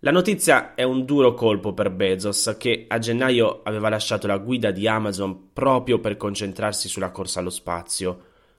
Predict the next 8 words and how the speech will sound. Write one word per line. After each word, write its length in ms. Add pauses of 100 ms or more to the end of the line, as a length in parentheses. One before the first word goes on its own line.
(100)
Considerava 500
il 100
contratto 640
vitale 720
per 260
la 100
Blue 220
Origin. 640